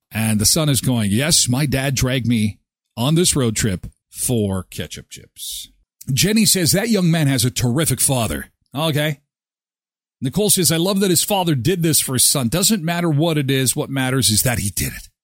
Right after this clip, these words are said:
Kim says, "Ketchup chips are always worth the trip. Enjoy."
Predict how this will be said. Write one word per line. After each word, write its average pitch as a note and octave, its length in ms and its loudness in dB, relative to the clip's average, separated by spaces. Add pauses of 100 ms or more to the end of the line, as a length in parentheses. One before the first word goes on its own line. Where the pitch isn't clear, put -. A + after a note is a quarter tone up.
(340)
Kim A3+ 220 2
says, D#3+ 360 2
"Ketchup G3 320 -2
chips - 300 0
are - 120 -6
always D3 600 2 (220)
worth D3 580 0
the A2+ 180 -2
trip. - 460 -6
Enjoy." F2+ 520 -4